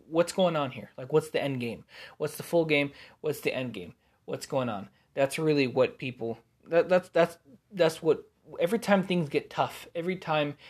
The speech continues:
every time money is tight, or every time people work themselves pretty hard that day, they'll, they'll take a step back and they'll really think of their, the reason why they do things. And oftentimes, wh-, when people reach a certain age,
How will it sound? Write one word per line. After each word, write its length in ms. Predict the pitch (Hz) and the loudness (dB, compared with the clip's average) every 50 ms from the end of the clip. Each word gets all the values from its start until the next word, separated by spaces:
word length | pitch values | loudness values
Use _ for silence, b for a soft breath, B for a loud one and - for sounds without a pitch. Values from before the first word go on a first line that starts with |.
| B B B B | B B B B
every 180 | 156 160 165 160 | 0 2 2 2
time 220 | 160 160 139 131 | 0 -2 -2 0
money 320 | 135 139 143 147 147 139 | 2 2 4 4 2 0
is 140 | 139 139 - | -2 -4 -4
tight, 260 | - 151 131 127 123 | -2 0 0 0 2
or 60 | 139 131 | 2 2
every 240 | 127 139 147 151 | 2 2 0 -2
time 320 | 147 - 160 147 147 143 - B B B B B | -6 -4 -4 -2 -2 -2 -4 B B B B B
people 340 | 151 143 - 160 151 139 - - | -10 -2 2 4 4 4 4 0
work 320 | 160 156 156 160 156 - | 0 2 2 2 2 0
themselves 520 | 160 156 143 - - 156 143 135 135 135 | -6 -8 -6 -2 2 4 4 4 2 0
pretty 280 | - - - 175 175 151 | -6 -8 -6 -4 -4 -2
hard 260 | 135 139 135 147 147 | 0 0 2 2 4
that 220 | 147 139 135 135 - | 4 2 2 2 -2
day, 120 | 135 135 | -4 -2
they'll, 300 | 139 156 147 147 - - - - - | 2 2 2 2 0 -2 -10 -8 0
they'll 140 | 180 170 170 | 2 2 2
take 200 | 170 - 208 220 | 2 0 0 0
a 40 | 202 | 0
step 280 | - - - 185 160 156 | 0 2 2 2 4 6
back 260 | 170 175 180 175 - | 6 6 6 4 2
and 280 | 143 139 135 113 - 156 | -2 -4 -6 -8 -2 2
they'll 160 | 160 156 156 | 2 2 4
really 260 | 160 170 175 180 165 | 4 2 2 2 0
think 280 | 170 - - 175 165 175 | 0 -2 -4 -4 -2 -2
of 140 | 170 143 | -4 -2
their, 240 | - 135 131 131 127 | 0 0 0 0 -2
the 200 | - 151 143 143 | -4 -4 -4 -2
reason 420 | 139 143 147 147 139 147 139 131 131 | 0 2 2 0 0 0 -2 0 2
why 140 | 131 127 | 2 2
they 120 | 123 120 117 | 2 0 -2
do 160 | 113 123 123 | -6 -8 -10
things. 260 | - - - 92 - - B B B B B B B B | -10 -12 -14 -14 -14 -18 B B B B B B B B
And 100 | 156 151 | -4 0
oftentimes, 760 | - 123 170 185 180 - 180 175 - - 202 202 175 156 - - | 2 4 4 4 4 2 0 -2 0 0 0 0 0 0 -4 -8
wh-, 200 | - 165 - 175 | -12 -10 -6 -4
when 140 | 156 147 | -4 -4
people 320 | 143 - 175 170 175 170 156 | -2 -2 -4 -2 0 0 0
reach 340 | 160 165 196 202 196 - - | 2 0 0 0 -2 -6 -10
a 80 | 147 | -10
certain 320 | - - - 151 147 147 139 | -8 -4 -2 -2 -2 -2 -2
age, 460 | 156 214 196 160 151 - - - | -2 -2 -4 -4 -4 -6 -10 -12